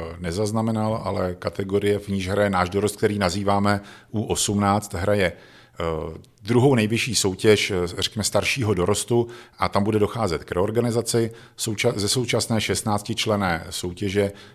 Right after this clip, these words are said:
prvních osm týmů bude i v příští sezóně hrát, eh, tuto soutěž druhou nejvyšší ve starším dorostu. No a samozřejmě pardubickým zájmem je,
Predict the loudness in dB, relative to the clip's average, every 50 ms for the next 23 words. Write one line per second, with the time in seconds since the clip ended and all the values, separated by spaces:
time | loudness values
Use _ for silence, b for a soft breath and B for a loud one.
0 | B B 0 2 2 2 2 2 2 2 0 0 0 0 0 2 2 0 0 0
1 | 0 0 0 2 2 2 2 0 0 -2 0 -2 -2 -6 -6 -8 -6 -6 -6 -6
2 | -4 -4 -4 -2 -2 -2 0 0 0 0 2 2 2 2 2 0 -4 -18 B B
3 | B B B B B B B B B B B _ _ -6 -4 -2 0 0 0 0
4 | -2 -2 -2 0 0 2 2 2 0 0 2 0 0 0 0 -4 -4 0 2 4
5 | 6 6 4 4 4 2 2 0 0 -2 -2 -2 -2 -4 -2 -2 -2 -2 -2 0
6 | -4 -4 -4 -4 -2 -2 -2 -2 -2 -4 -6 -4 -2 -2 0 0 -2 -2 -2 -2
7 | -2 -2 -2 -2 0 -2 -2 -2 -2 -4 -4 -4 -4 -4 -2 -2 0 0 -2 0
8 | 0 -2 -2 0 -2 -2 -4